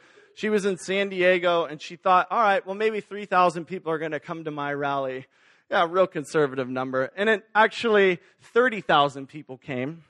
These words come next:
And so there they are, and she's calling up people onto the stage for healing, and here's the woman, and she's laying there right now, who's completely paralyzed.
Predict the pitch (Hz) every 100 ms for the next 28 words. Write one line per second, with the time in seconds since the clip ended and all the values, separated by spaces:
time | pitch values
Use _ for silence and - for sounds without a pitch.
0 | _ _ _ _ _ _ - 190 - 185
1 | 208 233 233 208 196 - 170 - 233 254
2 | 247 - 208 208 180 190 202 175 - 175
3 | 147 165 170 156 139 226 214 196 175 196
4 | 175 170 165 165 _ _ _ - 143 -
5 | 151 160 170 180 175 143 139 135 143 151
6 | 151 147 139 - 143 180 180 147 - 165
7 | 165 160 147 143